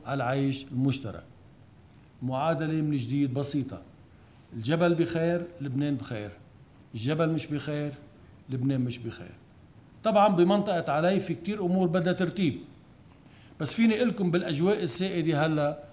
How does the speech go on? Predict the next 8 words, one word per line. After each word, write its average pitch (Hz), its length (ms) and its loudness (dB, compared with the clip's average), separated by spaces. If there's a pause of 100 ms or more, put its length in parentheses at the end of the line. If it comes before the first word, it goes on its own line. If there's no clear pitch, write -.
(140)
كله 202 180 2
بيترتب، 160 540 0 (460)
بس 147 180 -2
للاسف 151 380 -2
الحياة 156 400 -2
السياسية 151 600 -2
كلها 139 440 0 (380)
مشلولة. 131 460 -2